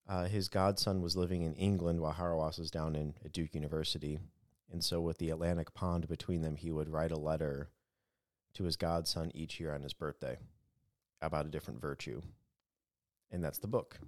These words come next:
you know, thirteen letters or so, or, you know, however many before the publisher said, "Okay, let's go ahead and <laughs> publish this." Um, and, uh, the chapter on,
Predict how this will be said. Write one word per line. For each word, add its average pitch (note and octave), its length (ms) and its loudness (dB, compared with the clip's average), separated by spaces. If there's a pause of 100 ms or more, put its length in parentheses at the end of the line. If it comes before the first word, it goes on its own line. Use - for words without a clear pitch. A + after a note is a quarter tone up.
(140)
you F2 100 -6
know, D2+ 120 -2
thirteen D#2+ 440 -6
letters D2+ 360 -4
or D#2+ 40 -8
so, D#2 240 -2
or, D2 440 -2 (120)
you G2+ 60 -14
know, D#2+ 100 -6
however D2+ 220 -2
many D2+ 380 -2
before D#2 260 -6
the D2+ 140 -4
publisher D#2+ 400 -8
said, D#2 160 -4
"Okay, D#2 200 -6
let's D2+ 140 -6
go D#2+ 120 -6
ahead E2 120 -4
and - 40 -6
<laughs> - 20 -4
publish - 320 0
this." - 320 -4 (800)
Um, D#2 440 0 (960)
and, F2 380 4
uh, - 240 0 (140)
the G#2+ 160 0
chapter F#2+ 500 4
on, D#2+ 380 2